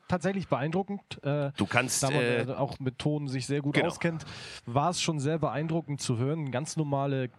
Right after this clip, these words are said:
Speaker 1: ich sag jetzt mal M P drei Datei mit, äh, mit Vocals drauf, die hast du halt einfach ausgeblendet.
Speaker 2: Ja,
Speaker 1: So,
Speaker 2: kannst
Speaker 1: und es
Speaker 2: über
Speaker 1: war der
Speaker 2: den
Speaker 1: gleiche
Speaker 2: Equalizer am Pult, äh, hast du halt die, das ist eine neue Equalizer-Funktion über
Speaker 1: Ja.
Speaker 2: Virtual D J,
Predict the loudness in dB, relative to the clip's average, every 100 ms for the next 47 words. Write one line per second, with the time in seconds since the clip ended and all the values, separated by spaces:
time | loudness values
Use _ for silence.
0 | -14 -6 -2 0 0 -2 -2 -2 -4 -2
1 | -2 -2 0 0 0 0 -2 -2 -2 -10
2 | -6 -2 0 0 0 -4 -12 -20 -20 -20
3 | -8 -4 -4 0 0 0 -2 -4 -4 0
4 | 0 -2 -8 -6 -2 -2 -2 -2 -2 -2
5 | -2 -2 0 -2 -2 -2 -2 -2 0 0
6 | 0 -2 2 4 4 2 2 4 4 2
7 | 2 2 2 2 4 4 4 2 2 2
8 | 2 2 0 2 4 2 2 2 2 2
9 | 0 0 0 0 2 2 2 2 0 0
10 | 2 2 2 -2 -4 -4 -4 -2 0 0
11 | -2 -2 -2 2 2